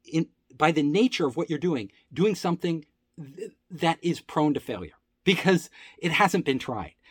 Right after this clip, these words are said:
Things that have been tried over and over, you can be pretty sure it's gonna happen similarly the next time.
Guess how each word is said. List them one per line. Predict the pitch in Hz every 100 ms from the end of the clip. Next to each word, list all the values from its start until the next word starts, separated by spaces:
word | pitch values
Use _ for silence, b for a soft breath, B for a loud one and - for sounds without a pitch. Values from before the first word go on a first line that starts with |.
| b
Things | 208 254
that | 247
have | 202
been | 180
tried | - 180 165
over | 151 165
and | 170
over, | 156 - 339 _
you | 262
can | 349
be | 339
pretty | 302 311 302
sure | 339 294 107 -
it's | 156 -
gonna | 196
happen | 160 180 - 165 165 _
similarly | - 214 180 139 139
the | 147 156
next | 254 -
time. | - 95